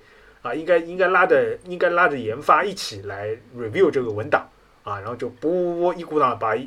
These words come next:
我们这些研发，呃，把我这个值班的研发啊，就去拉到这个群里面，然后就开始说了，啊，巴拉巴拉巴拉巴拉巴拉巴拉就开始陈述我刚说的事情，最后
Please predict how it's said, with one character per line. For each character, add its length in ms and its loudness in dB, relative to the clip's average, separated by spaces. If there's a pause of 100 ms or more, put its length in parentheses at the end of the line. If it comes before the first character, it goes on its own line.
(120)
我 140 -6
们 100 -14
这 60 -8
些 100 -8
研 180 -6
发， 320 0 (400)
呃， 360 -14 (360)
把 140 2
我 80 6
这 100 0
个 60 -2
值 140 -6
班 160 6
的 80 0
研 180 -8
发 200 4
啊， 60 -2
就 200 -12
去 160 -16
拉 180 6
到 100 8
这 120 4
个 80 -4
群 200 -10
里 60 -10
面， 140 -14
然 80 -6
后 40 -2
就 80 0
开 140 8
始 100 4
说 140 10
了， 140 2 (500)
啊， 260 -8
巴 80 4
拉 120 8
巴 80 4
拉 80 6
巴 80 4
拉 100 6
巴 80 4
拉 80 6
巴 100 4
拉 60 4
巴 80 4
拉 60 4
就 100 -6
开 100 6
始 240 -6 (320)
陈 220 -8
述 100 4
我 120 6
刚 180 0
说 140 6
的 40 8
事 140 4
情， 180 -10
最 140 0
后 180 6